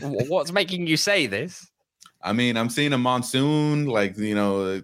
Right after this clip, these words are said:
Speaker 2: my, my dog's acting weird. I feel something's coming up, you know? So I'm feeling it. Some good energy.
Speaker 1: All right.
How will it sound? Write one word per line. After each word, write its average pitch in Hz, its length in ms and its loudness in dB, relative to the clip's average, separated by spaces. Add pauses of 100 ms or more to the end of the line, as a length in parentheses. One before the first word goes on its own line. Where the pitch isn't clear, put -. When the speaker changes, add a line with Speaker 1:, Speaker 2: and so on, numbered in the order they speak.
Speaker 2:
my, 92 480 -10
my 92 120 -6
dog's 120 400 0
acting 127 340 0
weird. 117 240 2
I 98 60 4
feel 123 180 2
something's 113 360 -4
coming 98 260 -2
up, 85 260 -4
you 85 80 -16
know? 101 240 -2
So 87 340 -2 (440)
I'm 87 100 -8
feeling 90 340 0
it. 76 180 -8
Some 90 220 -6
good 95 140 2
energy. 87 300 0
Speaker 1:
All 76 100 -6
right. 80 60 -12